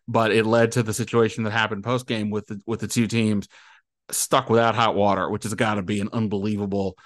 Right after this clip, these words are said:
uh, miser-, miserable scenario after a, a, a football game um, uh, the, the, the, the, one of the jokes, uh, running post game was, "Well, there was no hot water because it's all on Rivera right now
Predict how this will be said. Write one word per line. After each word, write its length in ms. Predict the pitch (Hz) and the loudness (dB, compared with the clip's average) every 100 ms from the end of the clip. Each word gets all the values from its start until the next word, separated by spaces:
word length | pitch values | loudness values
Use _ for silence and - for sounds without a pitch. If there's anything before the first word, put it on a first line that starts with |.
| _ _ - | _ _ -8
uh, 220 | 101 107 | -6 -2
miser-, 360 | 104 110 104 | 2 2 2
miserable 640 | 107 117 110 107 104 98 95 | 0 0 2 2 2 0 0
scenario 600 | 110 107 104 104 101 101 | -2 0 0 0 -2 -4
after 420 | 101 - 101 98 | -4 -4 -4 -4
a, 100 | 101 | -6
a, 260 | - 104 - | -6 -6 -4
a 220 | 101 101 - | -4 -4 -4
football 300 | - 107 101 | -6 0 0
game 320 | 98 101 98 - - _ - | 0 -2 -4 -8 -18 _ -6
um, 320 | 104 101 98 - - | -2 0 0 -4 -4
uh, 200 | 107 87 | -2 -2
the, 160 | 110 | -4
the, 260 | 98 104 104 | -4 -6 -4
the, 180 | 110 113 - | -2 -2 -2
the, 160 | 113 | -2
one 560 | 104 110 123 123 120 139 | 0 0 -2 -2 2 4
of 80 | 123 | 4
the 80 | 110 | 2
jokes, 600 | 101 120 113 - - - | 2 2 0 -6 -16 -14
uh, 260 | 78 - - | -12 -10 -6
running 380 | 113 120 113 98 | 0 2 2 2
post 260 | 120 113 | 2 2
game 180 | 117 110 | 2 2
was, 220 | 107 101 - _ - | 2 0 -4 _ -4
"Well, 80 | 117 | 2
there 80 | |
was 120 | 113 117 | 2 4
no 140 | 117 | 2
hot 240 | 107 110 | 2 0
water 300 | 90 113 110 | 2 0 0
because 320 | 101 107 104 98 | -2 -6 -8 -8
it's 120 | - | -4
all 560 | 110 104 107 101 98 - | 0 2 4 2 0 -4
on 240 | 117 104 | -4 -2
Rivera 500 | 95 92 101 107 101 | -4 -4 -2 -2 -2
right 240 | 92 95 95 | -2 -4 -4
now 380 | 95 92 92 | -6 -6 -8